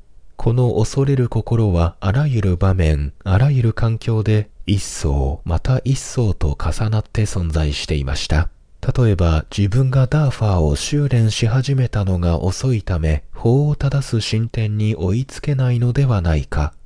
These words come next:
置いていかれるのではないかという恐れがあり、真相を伝える時には人から悪く思われるのではないかという恐れがありました。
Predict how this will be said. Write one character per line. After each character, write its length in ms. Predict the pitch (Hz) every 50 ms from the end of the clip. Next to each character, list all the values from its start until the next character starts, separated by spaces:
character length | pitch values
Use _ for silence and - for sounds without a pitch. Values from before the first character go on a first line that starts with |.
| - - - -
置 200 | - 98 101 117
い 60 | 143
て 200 | - - 151 143
い 100 | 131 139
か 180 | 139 - 147 143
れ 120 | 143 147
る 100 | 143 143
の 140 | 131 131 127
で 100 | - 143
は 220 | 139 135 127 113 104
な 140 | 113 120
い 100 | 117 98
か 300 | - - - 98 82 - -
と 140 | - - 135
い 120 | 135 127 127
う 100 | 123 123
恐 300 | 82 107 107 - - 127
れ 100 | 117 117
が 240 | 107 104 101 98 95
あ 80 | 92 87
り、 240 | 87 85 76 - - - - - -
真 300 | - - - 101 107 117
相 240 | 123 - - 123 120
を 160 | 120 120 117
伝 300 | - - - - 120 117
え 40 | 117
る 80 | 120 117
時 280 | - 120 - - 117
に 120 | 110 104 92
は 260 | 87 78 78 - - -
人 300 | - - - - - 127
か 160 | - - 123
ら 180 | 117 117 113 104
悪 300 | 101 110 143 147 143 131
く 320 | - - 127 117 - 87
思 220 | 110 113 123 127 127
わ 140 | 127 123
れ 120 | 120 131 131
る 100 | 123 113
の 160 | 113 113 110
で 140 | 101 127 127
は 160 | 117 104 95
な 180 | 85 90 85 80
い 100 | 73 -
か 280 | - - 78 69 - - -
と 140 | - 147 143
い 200 | 139 135 131 131
う 80 | 110 95
恐 200 | 110 - - 127
れ 120 | 120 123
が 240 | 110 92 82 - -
あ 40 | 76
り 120 | 71 69
ま 100 | 64 67
し 140 | 67 - -
た。 220 | - 82 80 -